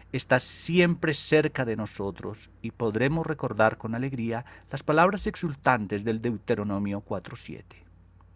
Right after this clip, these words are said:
"¿Existe acaso una nación tan grande que tenga a sus dioses cerca de ella?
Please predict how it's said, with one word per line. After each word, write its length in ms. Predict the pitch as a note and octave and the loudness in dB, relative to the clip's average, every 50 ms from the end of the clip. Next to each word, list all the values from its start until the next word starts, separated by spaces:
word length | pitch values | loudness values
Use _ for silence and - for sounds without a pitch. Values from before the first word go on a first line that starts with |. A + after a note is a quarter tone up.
| _ - - - - - - - | _ -20 -20 -20 -20 -20 -16 -6
"¿Existe 580 | - - - - C#3+ C#3+ - - - C#3 C#3+ A#2 | -6 -2 0 2 0 0 -2 -4 -4 -6 -4 -4
acaso 600 | - - - - B2+ B2 - - - B2+ B2 - | -6 -6 -2 -2 -2 -2 -2 -2 -2 -4 -4 0
una 220 | - C3+ C#3+ C#3+ C#3 | 0 2 4 4 4
nación 460 | C#3+ C#3 C#3 - - D#3+ D#3+ D#3 D3 | 4 2 0 4 6 6 6 6 6
tan 280 | - D3 C#3 B2+ A#2+ | 4 4 4 6 4
grande 480 | A#2 A#2+ C3 C#3 D3+ D#3 D3+ D3 C#3+ C#3 | 4 6 8 8 8 8 6 2 0 0
que 120 | - C#3 | 0 -2
tenga 440 | C3 - - D3+ D3+ D#3 D#3 D3+ C#3+ | -2 2 2 2 2 2 2 2 0
a 40 | C#3 | 0
sus 240 | - - C#3+ A#2+ A2 | 0 -2 -4 -4 -2
dioses 480 | C3 C#3+ D3+ D3 D3 C3+ - D3 C3+ | 2 6 6 6 6 4 0 -4 -4
cerca 380 | - - D3+ D3+ D3+ D3+ - D#3 | -2 -2 -2 -2 -4 -6 -6 -6
de 200 | D#3 D#3 D#3 E3 | -6 -4 -4 -4
ella? 360 | F#3 F3+ D#3+ E3 C#3+ C#3 C3 | -4 -4 -6 -8 -10 -10 -12